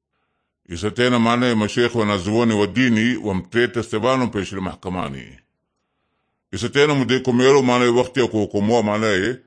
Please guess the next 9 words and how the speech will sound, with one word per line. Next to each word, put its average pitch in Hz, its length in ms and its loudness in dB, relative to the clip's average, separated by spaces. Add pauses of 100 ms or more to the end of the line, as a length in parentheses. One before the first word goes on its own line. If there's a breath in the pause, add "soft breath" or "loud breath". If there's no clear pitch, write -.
(200)
Stefano 120 500 0
langalile 98 420 0
ilu 135 300 0
langalilo 120 720 2 (540)
weni 131 320 2
mfano 131 420 0
wa 104 80 2
Yesu. 87 540 -6 (1000)
Hadile 120 760 -2